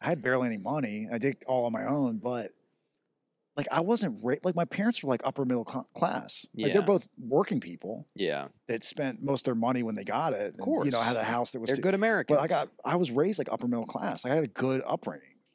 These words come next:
Speaker 1: with both parents.
Speaker 2: You really did, yeah.
Speaker 1: Yeah.
Speaker 2: Your parents are
Speaker 1: My parents were
Speaker 2: super
Speaker 1: still together.
Speaker 2: Yeah, they're super good
Speaker 1: Really
Speaker 2: people.
Speaker 1: good people.
Speaker 2: I love
Speaker 1: They
Speaker 2: them.
Speaker 1: both made, like, you know, eighty K, hundred K a year.
Speaker 2: I wish they were my parents.
Speaker 1: Yeah.
Speaker 2: I would do
Speaker 1: Most
Speaker 2: anything.
Speaker 1: people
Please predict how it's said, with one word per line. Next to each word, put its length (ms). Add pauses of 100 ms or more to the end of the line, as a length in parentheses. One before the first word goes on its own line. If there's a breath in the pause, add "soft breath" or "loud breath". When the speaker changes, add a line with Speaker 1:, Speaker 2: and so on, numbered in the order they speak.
Speaker 1:
with 120
both 240
parents. 420
Speaker 2:
You 120
really 180
did, 300
yeah. 280
Speaker 1:
Yeah. 280
Speaker 2:
Your 100
parents 260
are 40 (120)
Speaker 1:
My 40
parents 200
were 60
Speaker 2:
super 60
Speaker 1:
still 240
together. 380
Speaker 2:
Yeah, 100
they're 120
super 280
good 160
Speaker 1:
Really 200
Speaker 2:
people. 60
Speaker 1:
good 180
people. 380
Speaker 2:
I 80
love 180
Speaker 1:
They 60
Speaker 2:
them. 60
Speaker 1:
both 220
made, 200
like, 240
you 60
know, 100
eighty 240
K, 360
hundred 260
K 120
a 40
year. 500
Speaker 2:
I 60
wish 160
they 100
were 60
my 140
parents. 520
Speaker 1:
Yeah. 440
Speaker 2:
I 80
would 140
do 100
Speaker 1:
Most 220
Speaker 2:
anything. 100
Speaker 1:
people 120